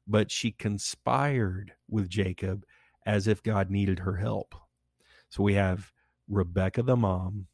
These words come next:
and we have Jacob the younger son. So it's Rebekah who schemes to deceive Isaac, her husband. And what we should see in this is that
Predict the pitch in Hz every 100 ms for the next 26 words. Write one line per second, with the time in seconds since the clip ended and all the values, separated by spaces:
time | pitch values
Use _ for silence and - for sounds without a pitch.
0 | _ _ _ _ _ _ _ 104 95 92
1 | 90 90 - 101 107 - 95 92 95 -
2 | _ _ _ _ _ _ - 104 95 95
3 | 92 92 95 92 95 _ _ _ _ -
4 | - 98 92 95 104 113 _ _ _ _
5 | _ _ _ _ _ _ _ _ _ _
6 | _ _ _ _ - - 110 - 107 95
7 | 110 135 - 107 101 95 _ _ - 107
8 | 101 92 - _ _ - - - 113 123
9 | 110 95 98 101 - _ _ - 104 98
10 | - 104 101 98 - 110 107 107 90 107
11 | - _ _ _ 98 98 117 101 92 87
12 | 90 - _ _ _ _ _ _ - 101
13 | 127 - 135 143 - 117 107 - 147 139
14 | 104 98 - 95 87 101